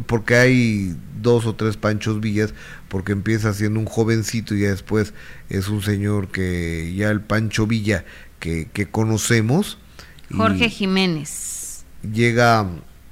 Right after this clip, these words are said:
Speaker 1: anda por la sierra de, de Durango, de Chihuahua,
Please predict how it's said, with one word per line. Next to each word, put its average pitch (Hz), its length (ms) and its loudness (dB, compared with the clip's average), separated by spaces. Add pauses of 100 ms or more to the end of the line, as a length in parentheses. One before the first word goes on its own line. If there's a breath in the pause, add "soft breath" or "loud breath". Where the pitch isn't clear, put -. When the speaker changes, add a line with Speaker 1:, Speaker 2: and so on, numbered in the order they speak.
(1080)
Speaker 1:
anda 120 280 4
por 107 120 0
la 101 100 2
sierra 117 440 2
de, 101 320 2
de 101 160 0
Durango, 107 480 0
de 101 120 0
Chihuahua, 104 680 0